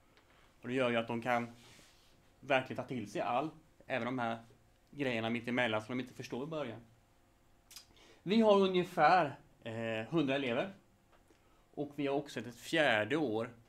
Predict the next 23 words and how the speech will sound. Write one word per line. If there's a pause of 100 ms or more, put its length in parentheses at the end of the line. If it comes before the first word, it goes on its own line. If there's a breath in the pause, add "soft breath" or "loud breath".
(120)
eh,
som
är (220)
bara
i (120)
utvecklingskurser. (500 loud breath)
Där
har
vi
fem
elever
i
år.
Det
är
nystartat.
Det
fjärde
året
har
ju
funnits
i